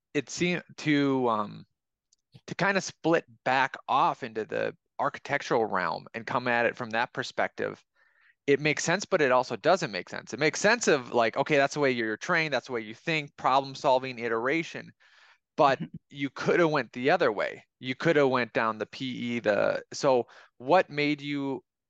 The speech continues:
Speaker 1: what was your decision? You know,
Speaker 2: So
Speaker 1: what was your thought process?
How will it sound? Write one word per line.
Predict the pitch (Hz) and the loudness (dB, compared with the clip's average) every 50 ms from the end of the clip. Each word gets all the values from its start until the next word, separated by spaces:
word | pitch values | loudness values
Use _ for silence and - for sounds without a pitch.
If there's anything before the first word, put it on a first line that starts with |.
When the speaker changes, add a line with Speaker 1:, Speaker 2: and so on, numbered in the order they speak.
| _ _ _ | _ _ _
Speaker 1:
what | - 135 139 135 | -2 -2 0 0
was | 160 156 139 | 0 0 0
your | 151 151 147 | 2 0 0
decision? | 135 127 123 123 - - - 160 160 139 113 98 101 101 - _ _ _ _ _ _ _ _ _ _ _ _ _ _ _ _ _ | 0 -2 -6 -8 -6 -4 -4 -4 -4 -4 -8 -10 -12 -16 -20 _ _ _ _ _ _ _ _ _ _ _ _ _ _ _ _ _
You | 131 131 123 | -6 -4 -2
know, | 110 107 107 104 98 | 0 0 0 0 -2
Speaker 2:
So | - - - - - - - _ _ _ _ _ - - - _ _ _ | -2 -2 -2 -2 -2 -8 -16 _ _ _ _ _ -20 -20 -20 _ _ _
Speaker 1:
what | - 147 165 | 2 4 4
was | 180 170 | 4 4
your | 180 165 - | 4 2 0
thought | - - 151 147 160 - - - | 4 6 6 6 6 4 0 -4
process? | - 98 73 90 - - - - - - - - | -4 -2 -2 -4 -6 -8 -10 -12 -12 -14 -16 -18